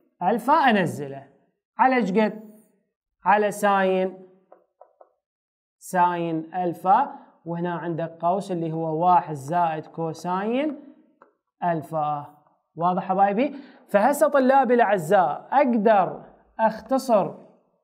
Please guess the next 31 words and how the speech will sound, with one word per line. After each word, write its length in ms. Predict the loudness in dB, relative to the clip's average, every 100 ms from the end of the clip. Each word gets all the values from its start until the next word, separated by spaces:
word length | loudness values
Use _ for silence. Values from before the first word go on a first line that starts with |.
| _ _ _ _ _ _ _
أقدر 400 | 0 2 2 2
أختصر 440 | 0 0 0 2 4
واحد 360 | 4 4 2
زائد 460 | -2 2 4 4 0
كوساين 640 | -4 -4 -2 -2 0 -2
ألفا 360 | 0 0 2 2
على 300 | 4 6 6
واحد 380 | 6 6 4 2
زائد 300 | 2 2 0
كوساين 480 | -4 -2 -2 -2 -2
ألفا، 260 | -2 2
لو 180 | 4 6
لا؟ 260 | 4 2 0
إي، 180 | 2
أقدر 300 | 2 4 2
أختصر 420 | 0 -4 -4 -4 -4 -12 -20 _
هذا 360 | 2 2 2 0
كله، 640 | -4 -4 -2 0 -2 -2
أقدر 280 | -4 -2 -4
أختصره 440 | -6 -6 -6 -2 0
ويا 260 | 0 0
هذا. 260 | -4 -6 -8
شنو 260 | 0 2
بقى 380 | 4 2 2 2
لي؟ 180 | 2 -2 -8 -20 _ _ _ _ _
اللي 420 | 2 2 2 2
بقى 320 | 2 2 2 2
عندي 580 | 2 -2 0 0 -2
هو 540 | -2 -2 0 2 2 4
واحد 560 | 4 4 0 -6 -8
على 560 | -4 0 2 2 0 -2